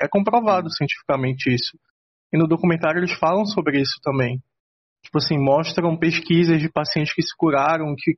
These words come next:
Speaker 1: que que eles fizeram pra, pra mudar essa realidade. Tipo assim,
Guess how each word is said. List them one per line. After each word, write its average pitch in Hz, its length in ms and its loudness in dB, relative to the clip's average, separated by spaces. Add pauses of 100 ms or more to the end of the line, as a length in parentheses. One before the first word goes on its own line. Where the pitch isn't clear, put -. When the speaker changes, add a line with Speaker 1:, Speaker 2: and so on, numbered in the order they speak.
Speaker 1:
que 180 120 -2
que 202 140 -2
eles 196 200 2
fizeram 151 500 2 (640)
pra, 151 640 0 (1160)
pra 185 160 2
mudar 196 320 2
essa 165 160 -4
realidade. 170 560 2
Tipo - 220 -2
assim, 123 300 0